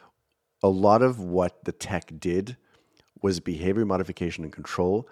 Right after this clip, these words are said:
not actually healing the root cause of anything. And the sad part was, they said it was healing the root cause, and it wasn't. Because when I came out of, out of E S P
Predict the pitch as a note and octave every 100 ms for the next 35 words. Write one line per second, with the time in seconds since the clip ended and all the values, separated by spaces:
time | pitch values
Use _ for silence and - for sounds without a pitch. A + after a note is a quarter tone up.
0 | _ - E2+ F2 E2 D2 - D#2 D#2+ D#2
1 | D2+ D2 D2 - D2 C#2+ C#2 D2+ C#2+ -
2 | - E2+ E2+ - C#3+ F#3+ - - C2 C2+
3 | C2+ - _ - - - G2 - A2+ G2
4 | G2+ G2+ G#2+ A#2 A#2 - E2+ D2 C2+ C#2
5 | - _ _ - - C#2+ C#2 C#2+ C#2+ A#1+
6 | A1+ - _ _ _ _ _ _ _ _
7 | _ _ F2 F2 E2+ F#2+ G2 - F#2+ F#2
8 | F2+ E2 - _ - F2 E2 D#2+ D#2+ -
9 | - C3+ F#2+ D#2+